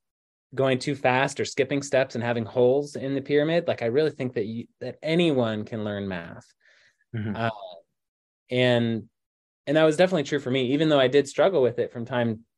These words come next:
Speaker 1: time to time. Um, what I,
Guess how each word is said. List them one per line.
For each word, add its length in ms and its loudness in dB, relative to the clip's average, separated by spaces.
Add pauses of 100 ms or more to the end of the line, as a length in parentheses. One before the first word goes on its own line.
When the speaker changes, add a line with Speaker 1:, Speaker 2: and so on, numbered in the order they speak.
(180)
Speaker 1:
time 220 -2
to 60 -4
time. 500 -6 (760)
Um, 680 -4 (1300)
what 220 4
I, 240 6